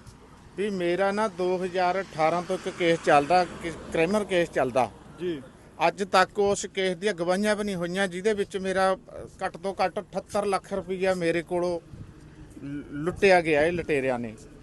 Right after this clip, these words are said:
Speaker 2: ਜੀ।
Speaker 1: ਪਰ ਮੇਰੇ ਦੋਸਤ ਦੇ ਨਾਲ ਠੱਗੀ ਲੱਗੀ, ਬਾਗੜੀਆਂ ਪਿੰਡ ਦਾ ਬੰਦਾ ਉਹ।
Speaker 2: ਹੂੰ।
Speaker 1: ਸਾਨੂੰ ਕਿਸੇ ਫਤਿਹਗੜ੍ਹ ਸਾਹਿਬ ਦੀ ਦੇਖੋ ਕਿੰਨਾ ਕੁ ਚਿਰ ਜੋੜ ਮੇਲਾ ਲੰਘ ਕੇ ਹਟਿਆ।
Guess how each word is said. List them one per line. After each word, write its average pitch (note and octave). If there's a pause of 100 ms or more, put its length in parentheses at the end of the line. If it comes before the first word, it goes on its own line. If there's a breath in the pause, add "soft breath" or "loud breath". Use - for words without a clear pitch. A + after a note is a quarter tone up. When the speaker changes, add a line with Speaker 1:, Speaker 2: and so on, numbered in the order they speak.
(220)
Speaker 2:
ਜੀ। D#3 (520)
Speaker 1:
ਪਰ G#3 (180)
ਮੇਰੇ F3+
ਦੋਸਤ F#3+
ਦੇ A3
ਨਾਲ G#3+
ਠੱਗੀ F#3
ਲੱਗੀ, G3+ (260)
ਬਾਗੜੀਆਂ E3
ਪਿੰਡ F#3+
ਦਾ G3
ਬੰਦਾ F3
ਉਹ। G3+ (280)
Speaker 2:
ਹੂੰ। E3 (380)
Speaker 1:
ਸਾਨੂੰ F#3+
ਕਿਸੇ G#3+ (500)
ਫਤਿਹਗੜ੍ਹ G3+
ਸਾਹਿਬ G3+
ਦੀ G#3+
ਦੇਖੋ G3
ਕਿੰਨਾ F#3+
ਕੁ F#3
ਚਿਰ G3+
ਜੋੜ E3+
ਮੇਲਾ F#3
ਲੰਘ F3+
ਕੇ A3
ਹਟਿਆ। E3+